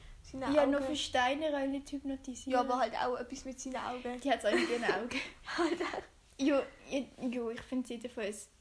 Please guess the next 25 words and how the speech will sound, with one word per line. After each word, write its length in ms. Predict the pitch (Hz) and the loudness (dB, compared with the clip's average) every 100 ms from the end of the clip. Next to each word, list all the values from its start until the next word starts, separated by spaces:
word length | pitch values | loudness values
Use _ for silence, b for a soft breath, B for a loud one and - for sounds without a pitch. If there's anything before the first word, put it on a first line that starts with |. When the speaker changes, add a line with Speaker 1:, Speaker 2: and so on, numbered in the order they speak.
| - | -4
Speaker 2:
eine 100 | 262 | -4
sehr, 200 | - 262 | 0 2
ein 120 | - - | 0 -2
cooler 300 | 294 294 302 | -2 0 0
Film. 540 | - - 285 311 349 381 B B B B - - | -2 -4 -2 0 -2 -4 B B B B -20 -12
Finde 280 | - 269 | -4 -2
ich 60 | 277 | 0
jetzt 280 | 269 - - - - - - - - - | -2 -4 -14 -16 -20 -20 -20 -16 -8 -2
eigentlich 260 | 247 240 - - | -2 -4 -10 -8
für 160 | 269 | -4
die 100 | 262 - | -4 -4
Kinderwelt 1120 | 247 262 277 254 - - 233 240 220 226 - | -2 0 2 2 0 -12 -4 -2 -2 -6 -10
perfekt 440 | 208 - - - - | -10 -8 -12 -12 -14
so. 260 | - 254 262 - - | -8 -6 -8 -14 -4
Speaker 1:
Ja, 200 | 277 269 | 2 4
aber 120 | - 262 | 2 0
ich 80 | 269 | -2
habe 100 | 233 | 0
den 140 | 233 | 0
Film 220 | - 247 | -2 -10
auch 200 | 226 240 | -8 -8
erst 400 | 247 247 - - | -6 -8 -8 -10
relativ 400 | 277 247 233 226 - | -4 -4 -2 -6 -10
spät 380 | - 247 247 | -16 -14 -12
geschaut. 320 | - 247 247 | -10 -8 -8